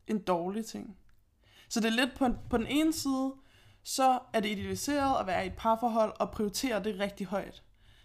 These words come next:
Men på den anden side er det også sådan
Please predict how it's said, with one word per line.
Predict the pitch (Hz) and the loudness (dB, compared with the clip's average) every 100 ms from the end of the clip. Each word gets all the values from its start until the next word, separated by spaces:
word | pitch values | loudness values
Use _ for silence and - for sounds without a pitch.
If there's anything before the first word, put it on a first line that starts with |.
| - - - | -20 -12 0
Men | 220 214 208 208 214 - _ | 2 4 2 -2 -4 -10 _
på | - | -6
den | 220 | 0
anden | 220 240 | 0 0
side | 240 247 233 233 226 _ _ - - - | 0 0 0 -2 -6 _ _ -20 -14 -4
er | 202 | 2
det | 190 | 4
også | 220 - | 2 2
sådan | 240 214 202 202 | -2 -2 -4 -8